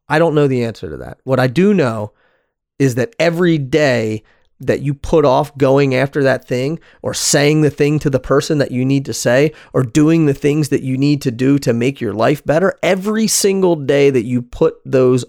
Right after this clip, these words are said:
off is another wasted opportunity. You, everyone has twenty-four hours in the day.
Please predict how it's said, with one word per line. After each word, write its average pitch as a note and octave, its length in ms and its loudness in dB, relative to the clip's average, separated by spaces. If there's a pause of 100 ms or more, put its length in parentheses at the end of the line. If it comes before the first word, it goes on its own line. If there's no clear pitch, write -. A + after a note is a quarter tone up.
off C#3 460 -2 (600)
is C3 400 2
another B2+ 760 2
wasted A#2+ 680 0
opportunity. G2+ 800 -6 (920)
You, C#3+ 100 -14 (140)
everyone G3+ 460 4
has F3 180 2
twenty-four C#3+ 480 2
hours A2+ 280 2
in G#2+ 140 -4
the F#2+ 80 -6
day. - 300 -8